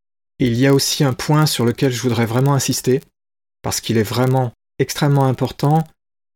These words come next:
et notamment dans le cadre du C N C, à cause de l'aspect sulfureux de la chose.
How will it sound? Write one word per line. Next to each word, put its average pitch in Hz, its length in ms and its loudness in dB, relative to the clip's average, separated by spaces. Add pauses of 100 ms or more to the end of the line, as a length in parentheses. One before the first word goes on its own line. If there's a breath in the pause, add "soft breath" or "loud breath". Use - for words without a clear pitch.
(220)
et 123 80 0
notamment 143 720 2
dans 120 160 -2
le 117 60 -2
cadre 120 300 0
du 113 100 -2
C - 180 0
N 113 120 0
C, 156 340 2 (320)
à 127 80 -8
cause 113 300 -2
de 107 140 0
l'aspect 101 400 0
sulfureux 123 520 0
de 113 60 -2
la 110 60 0
chose. - 380 -4